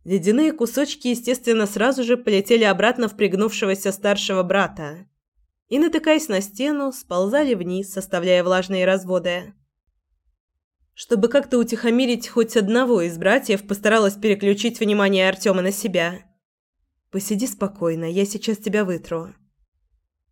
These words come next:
Встала и промокнула салфетками струйки на лбу и мокрые взъерошенные волосы. Не удержалась и провела кончиками пальцев по жестким коротким прядям.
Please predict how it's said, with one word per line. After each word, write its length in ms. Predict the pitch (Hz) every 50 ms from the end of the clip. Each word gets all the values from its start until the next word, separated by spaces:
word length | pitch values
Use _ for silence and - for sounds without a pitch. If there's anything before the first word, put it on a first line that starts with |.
| _ _ -
Встала 420 | - - - - 190 214 262 277 302
и 80 | 294
промокнула 640 | 285 - 294 294 285 269 262 - 240 254 277 294 311
салфетками 720 | 294 302 285 240 233 233 214 214 226 220 - 254 240 240
струйки 520 | 247 240 - - 185 180 185 190 185 - 196
на 180 | 185 185 185
лбу 340 | 190 180 170 180 185 185 190 - _ _ _ _ _ _ _ _ _ _ _
и 100 | - 220
мокрые 360 | 214 220 233 233 - 190 170 165
взъерошенные 680 | 156 165 180 180 185 190 190 - 180 165 165 165 165
волосы. 680 | 165 160 180 196 190 190 - - - 160 160 180 190 - _ _ _ _ _ _ _ _ _ _ _ _ _ _ _ _ _ _ _
Не 160 | - 185 208 220
удержалась 720 | 233 202 220 240 214 202 208 254 269 269 247 233 233 233
и 20 |
провела 400 | 196 202 196 196 196 208 233 240
кончиками 560 | 240 220 220 226 214 - - - 196 190 180
пальцев 560 | 180 185 - 196 208 214 208 - 196 190 185 -
по 140 | - 175 175
жестким 600 | 165 170 175 180 208 202 208 202 - 214 208 202
коротким 520 | 208 202 175 160 170 170 - - 175 180 175
прядям. 600 | - 185 175 165 170 165 170 165 175 175 190